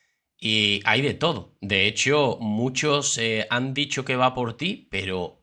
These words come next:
ostras, es que hay, es que hay alguno que otro, que no voy a mencionar, que no da la cara, me refiero que no da la cara.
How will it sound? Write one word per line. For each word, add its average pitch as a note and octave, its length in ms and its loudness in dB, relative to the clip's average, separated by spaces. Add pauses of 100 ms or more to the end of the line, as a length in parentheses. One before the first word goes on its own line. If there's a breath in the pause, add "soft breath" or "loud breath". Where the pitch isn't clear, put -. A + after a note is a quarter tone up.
ostras, - 600 -4
es A#2 220 -2
que D3 280 2
hay, A2+ 500 0 (760)
es A2 100 -6
que - 180 0
hay C3+ 140 6
alguno B2 360 2
que G#2+ 120 0
otro, F#2+ 240 0
que D3 100 0
no G2+ 80 0
voy G2+ 120 0
a G2+ 40 0
mencionar, G2 680 -2 (440)
que A#2 140 0
no A#2+ 140 4
da C3+ 100 6
la A2 140 4
cara, F#2+ 240 0
me G2 80 -2
refiero A#2+ 320 0
que B2 100 0
no G#2+ 80 0
da G#2+ 80 2
la G#2 140 2
cara. F2 340 -2